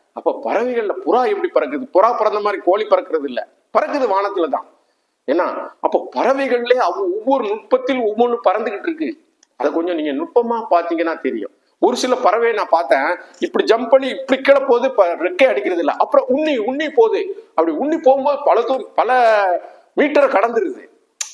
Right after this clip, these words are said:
ரெக்கையை ஒரு தடவை தான் அடிக்குது, அதோட அது நீந்தி போகுது. சுப்ஹானல்லாஹ், இப்படிலாம் நம்ம வந்து அந்த இறைவனுடைய படைப்புகளை பார்த்து பார்த்து நம்ம இறைவனுக்கு நன்றி செலுத்திக்கிட்டே இருக்கணும். "இறைவா, இவ்வளவு அழகான உலகத்தை படைச்சு, இப்படியெல்லாம் படைப்புகளை படைச்சிருக்கியப்பா" அப்படின்ட்டு,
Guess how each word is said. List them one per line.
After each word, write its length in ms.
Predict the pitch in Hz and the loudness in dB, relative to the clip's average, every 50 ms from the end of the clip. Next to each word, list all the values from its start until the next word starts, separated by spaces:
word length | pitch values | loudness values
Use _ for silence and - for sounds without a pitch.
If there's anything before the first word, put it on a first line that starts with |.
| - - | -10 -8
ரெக்கையை 360 | 127 127 123 - - 285 247 | -8 -6 -2 0 0 2 2
ஒரு 140 | 180 - 247 | 2 2 4
தடவை 180 | 254 269 269 277 | 4 4 4 4
தான் 120 | 277 262 | 4 2
அடிக்குது, 360 | 226 214 214 247 285 262 226 | 0 -2 0 2 2 4 4
அதோட 60 | 247 277 | 4 4
அது 220 | 269 262 233 214 | 4 2 0 -2
நீந்தி 360 | 196 208 269 320 320 320 311 | -2 -2 -2 0 0 -2 -2
போகுது. 540 | - 302 208 202 180 160 117 - - - _ _ _ _ _ _ _ _ _ _ _ _ | 0 2 2 2 2 -2 -6 -8 -10 -16 _ _ _ _ _ _ _ _ _ _ _ _
சுப்ஹானல்லாஹ், 720 | _ _ - - - 160 220 233 220 190 165 139 123 127 123 | _ _ -18 -12 -8 -6 -6 -6 -6 -4 -4 -4 -4 -2 -2
இப்படிலாம் 320 | - 208 220 214 233 220 | -2 -2 0 -2 -2 -4
நம்ம 180 | 196 175 175 170 | -4 -4 -4 -4
வந்து 220 | 160 170 190 208 | -4 -2 0 0
அந்த 240 | 180 160 156 143 139 | 0 0 -2 -4 -4
இறைவனுடைய 480 | 131 165 - 453 440 403 - 170 - - | -4 -4 -4 -4 -6 -6 -6 -8 -4 -2
படைப்புகளை 480 | - - - 233 - - 185 185 170 151 | -2 -2 -2 -2 -4 -4 -4 -4 -4 -4
பார்த்து 380 | - - 151 - - - 127 120 - | -2 -2 -2 -2 -2 -4 -8 -4 0
பார்த்து 560 | - 165 175 - - - 117 110 117 - _ _ _ _ _ - | 0 0 0 0 -4 -4 -4 -4 -6 -8 _ _ _ _ _ -14
நம்ம 220 | - 117 - 165 | -10 -4 -2 -2
இறைவனுக்கு 480 | 151 143 160 180 185 180 175 143 135 139 | 0 0 0 -2 -2 -4 -6 -8 -4 -4
நன்றி 260 | 127 139 - - 180 | -4 -2 -2 -2 -2
செலுத்திக்கிட்டே 400 | - 170 165 - 160 156 - 180 | -2 -2 -4 -6 -8 -6 -4 -4
இருக்கணும். 380 | 175 170 160 139 - - 143 | -2 -4 -4 -8 -10 -8 -6
"இறைவா, 520 | 139 156 160 165 165 165 160 160 160 165 - - _ _ _ | -4 -2 -2 -2 0 0 -2 -2 -4 -6 -12 -14 _ _ _
இவ்வளவு 300 | - 127 139 151 139 139 | -4 -2 -2 0 0 0
அழகான 240 | 151 156 175 180 185 | 0 0 0 -2 -2
உலகத்தை 420 | 165 147 160 165 170 156 - 143 - - | -2 -2 -2 -2 -2 -2 -2 -2 0 0
படைச்சு, 360 | 151 151 170 - - 147 131 | 0 0 0 -2 -2 -4 -4
இப்படியெல்லாம் 540 | - - - - 349 214 220 240 277 269 226 | -6 -10 -6 -2 0 0 0 0 -2 0 0
படைப்புகளை 420 | 220 208 226 208 202 208 208 190 - | 0 0 0 -2 -2 -2 -2 0 0
படைச்சிருக்கியப்பா" 720 | 165 170 175 170 196 165 151 165 170 - - 170 170 156 | 0 -2 0 -2 -2 -2 -2 -2 -2 0 0 0 0 0
அப்படின்ட்டு, 680 | 151 151 160 151 147 147 208 202 175 135 113 - - | -2 -4 -4 -4 0 2 2 2 2 0 -6 -8 -12